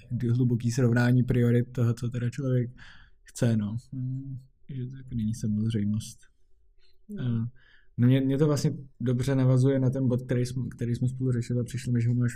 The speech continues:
Speaker 1: pěkně, pěkně promyšlené, srovnaný a to je,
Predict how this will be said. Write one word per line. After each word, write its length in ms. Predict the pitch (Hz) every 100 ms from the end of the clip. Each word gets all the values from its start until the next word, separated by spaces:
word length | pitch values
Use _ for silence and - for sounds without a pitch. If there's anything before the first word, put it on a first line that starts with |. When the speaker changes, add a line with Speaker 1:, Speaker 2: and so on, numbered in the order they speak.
| - - -
Speaker 1:
pěkně, 400 | 113 - 120 110 -
pěkně 260 | 117 113 117
promyšlené, 540 | 117 117 117 123 120
srovnaný 460 | 117 120 110 123 127
a 60 |
to 140 | 120 117
je, 200 | 117